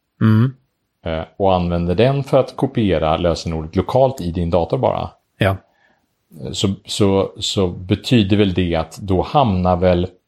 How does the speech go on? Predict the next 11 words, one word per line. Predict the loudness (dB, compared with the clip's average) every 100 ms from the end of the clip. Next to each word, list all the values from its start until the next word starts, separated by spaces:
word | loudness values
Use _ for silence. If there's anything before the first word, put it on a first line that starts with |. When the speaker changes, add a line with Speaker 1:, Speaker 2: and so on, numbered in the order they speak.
| _ _ _ -16 _ _ _ _ _ _
Speaker 2:
även | 0 2 2
om | 4
du | 4
gör | 4 4
en, | 4 2 -4 -6
en | -6 -6
copy-paste | -4 -4 -4 -4 -2 -2 -6 -8
internt | -4 0 0 0
i |
datorn, | 0 0 0 -4 -6 -18 _
Speaker 1:
Mm. | 0 0